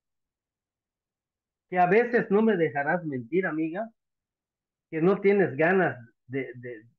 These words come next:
que de lo que menos tienes ganas es de, de, de ir a compartir con alguien que está, que está requiriendo de un apoyo.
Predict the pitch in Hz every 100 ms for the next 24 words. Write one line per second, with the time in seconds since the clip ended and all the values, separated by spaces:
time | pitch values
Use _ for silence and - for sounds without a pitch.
0 | - 170 185 180 180 180 180 226 294 262
1 | - 208 233 156 131 151 165 226 233 170
2 | 156 139 107 _ _ 123 113 123 143 180
3 | 170 - 123 113 120 113 160 165 - 117
4 | 123 143 156 135 113 110 _ _ 139 123
5 | - _ _ _ _ _ 131 156 151 139
6 | 123 117 127 131 110 127 107 - - 127
7 | 135